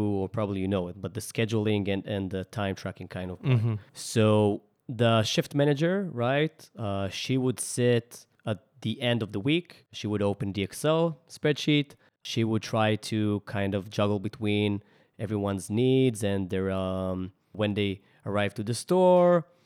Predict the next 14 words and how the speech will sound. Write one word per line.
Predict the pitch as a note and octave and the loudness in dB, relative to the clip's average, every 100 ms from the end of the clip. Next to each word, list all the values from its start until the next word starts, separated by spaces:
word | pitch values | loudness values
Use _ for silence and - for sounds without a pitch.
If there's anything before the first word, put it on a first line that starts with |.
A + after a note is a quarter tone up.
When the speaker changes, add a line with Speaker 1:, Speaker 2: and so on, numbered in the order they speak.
| _ - | _ -8
Speaker 1:
And | A#2 G#2+ G#2 G#2 G#2 | -2 0 2 2 0
also | - G#2+ - A2+ | -2 -6 -4 -6
she | G2 A2 | -4 -2
needs | A2 - | -2 -2
to | |
make | A2 G#2+ | -4 -2
sure | A2 | -2
that | G#2 | -2
they | G2+ | -2
have | G#2 F#2+ | -2 -2
the | G2+ | -4
right | G#2 G#2+ G#2 G2+ - _ _ | 0 0 0 -2 -10 _ _
amount | - G#2+ G#2 G2+ | -4 0 0 0
of | G2+ F#2+ | -4 -6